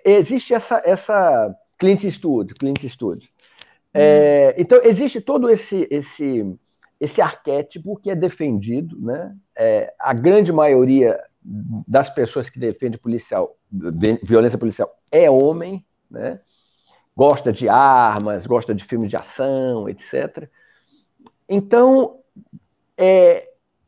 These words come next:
Speaker 1: é a menina dos olhos dessa galera. Por isso que eles, eles protegem, né? Eles protegem a violência policial. E, e é diferente de você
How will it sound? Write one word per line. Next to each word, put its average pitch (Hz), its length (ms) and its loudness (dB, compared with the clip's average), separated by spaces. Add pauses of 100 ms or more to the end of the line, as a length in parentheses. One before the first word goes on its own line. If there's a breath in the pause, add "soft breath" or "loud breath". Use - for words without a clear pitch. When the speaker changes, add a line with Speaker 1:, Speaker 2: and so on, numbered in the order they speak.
Speaker 1:
é 233 120 2
a 269 80 4
menina 254 440 2
dos 185 300 -4
olhos 220 280 -2
dessa 208 380 -4
galera. 135 580 -4
Por 220 220 -6
isso 254 240 -6
que 254 80 -6
eles, - 320 -6
eles 202 200 -4
protegem, 170 880 -8 (300)
né? 98 260 -12
Eles 147 200 -10
protegem 170 840 -4 (220)
a 107 100 -6
violência 107 420 -2
policial. 80 540 -12 (960)
E, 135 240 2
e 175 60 6
é 175 40 6
diferente 175 540 2
de 170 80 -4
você 143 600 -2